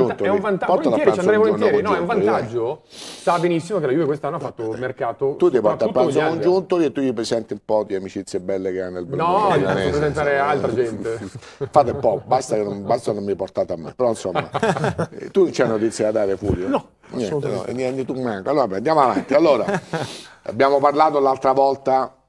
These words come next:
Speaker 1: eh, a lungo, se ne occupa anche i telegiornali di Netweek, del, dell'inchiesta sugli Ultras, molto importante, molto seria.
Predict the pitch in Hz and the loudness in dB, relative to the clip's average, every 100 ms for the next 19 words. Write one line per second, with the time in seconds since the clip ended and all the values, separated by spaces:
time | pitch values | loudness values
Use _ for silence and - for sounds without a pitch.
0 | _ _ 98 98 98 95 95 92 90 92 | _ _ -8 -6 -4 -4 -4 -4 -4 -6
1 | 90 87 90 104 113 117 113 113 113 113 | -6 -6 -6 -4 -4 -2 -2 -2 0 -2
2 | 107 87 87 - 87 90 92 - 82 85 | -6 -10 -10 -10 -10 -10 -10 -10 -8 -8
3 | 78 87 92 92 82 82 87 95 92 90 | -8 -10 -8 -8 -8 -10 -10 -10 -10 -10
4 | 87 - 85 85 82 82 82 85 85 - | -10 -10 -12 -10 -10 -10 -12 -16 -10 -6
5 | 107 92 82 85 90 87 110 101 - 85 | -4 -6 -10 -10 -10 -4 -2 -2 -6 -14
6 | 82 - 87 - 98 - 92 80 90 87 | -18 -14 -14 -12 -10 -8 -8 -10 -12 -10
7 | 107 113 123 107 104 | -10 -4 -2 0 -2